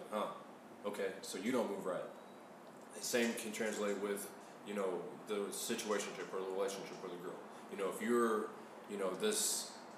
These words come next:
uh, mover, this shaker, whatever, but your girl's just staying at home doing the fucking, I don't know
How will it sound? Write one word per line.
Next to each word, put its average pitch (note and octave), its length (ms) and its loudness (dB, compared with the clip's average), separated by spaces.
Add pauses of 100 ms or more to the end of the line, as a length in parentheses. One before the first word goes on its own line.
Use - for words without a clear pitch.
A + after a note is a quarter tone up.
(420)
uh, G2 280 4
mover, A2+ 440 6
this G#2+ 220 4
shaker, A2 480 4
whatever, G#2 540 6 (340)
but G#2+ 80 2
your G2 160 2
girl's A2 460 8
just - 480 0 (500)
staying G2+ 340 0
at G2+ 100 2
home G#2+ 440 2
doing A2 300 4
the G#2 60 -2
fucking, A2 440 2 (1300)
I G#2 60 2
don't G2+ 120 2
know G2 320 2